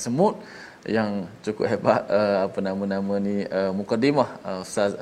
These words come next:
uh, Fazrul tadi menggambarkan kepada kita tak pelik. Ah, hari ini kita rasa teknologi kita hebat dengan kapal terbang, dengan, dengan macam-macam lah kemajuan. Tapi rupanya bukan zaman Nabi Muhammad. Sebelum tu jauh lagi sangat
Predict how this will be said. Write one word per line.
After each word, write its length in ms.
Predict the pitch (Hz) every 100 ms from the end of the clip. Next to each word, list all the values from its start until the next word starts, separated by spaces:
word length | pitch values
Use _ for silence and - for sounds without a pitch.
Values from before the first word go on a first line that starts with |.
| 95
uh, 100 | 92
Fazrul 320 | 101 98 104 98
tadi 200 | 87 117 123 - 104
menggambarkan 500 | 101 104 110 110 107 104
kepada 220 | - 107 104
kita 160 | 107 117 107
tak 100 | - 110
pelik. 220 | 110 - - - - - -
Ah, 80 | 104
hari 100 | 113 110
ini 60 | 120
kita 120 | 101 107
rasa 160 | 101 107 -
teknologi 400 | - 104 104 92 104
kita 140 | 104 104
hebat 260 | 92 107 90
dengan 160 | 82 92 -
kapal 220 | 92 92
terbang, 560 | 107 117 107 107 104 101 101 95
dengan, 260 | 98 104 101 - - -
dengan 160 | - 110
macam-macam 460 | 117 131 131 131 151 160
lah 80 | - - -
kemajuan. 480 | 127 127 123 143 123 - - - 120
Tapi 200 | - 123
rupanya 460 | 123 120 110 117 117 117
bukan 180 | 127 139
zaman 200 | 113 117 110
Nabi 140 | 110 120
Muhammad. 400 | 120 165 190 160 - - - -
Sebelum 360 | 120 127 151 160
tu 60 | 147 113 -
jauh 260 | 110 214 170
lagi 240 | 170 156 135 - - - - - - - - - -
sangat 220 | - 110